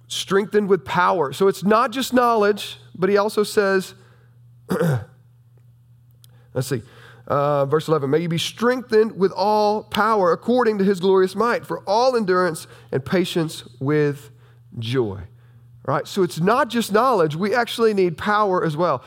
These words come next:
That a pastor is praying for his church to receive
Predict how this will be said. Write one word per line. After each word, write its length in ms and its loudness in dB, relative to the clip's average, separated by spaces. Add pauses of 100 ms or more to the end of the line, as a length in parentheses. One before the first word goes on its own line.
(180)
That 180 0 (200)
a 60 -6
pastor 460 0
is 80 -2
praying 520 2
for 140 0
his 140 0
church 340 -2
to 80 -8
receive 760 -2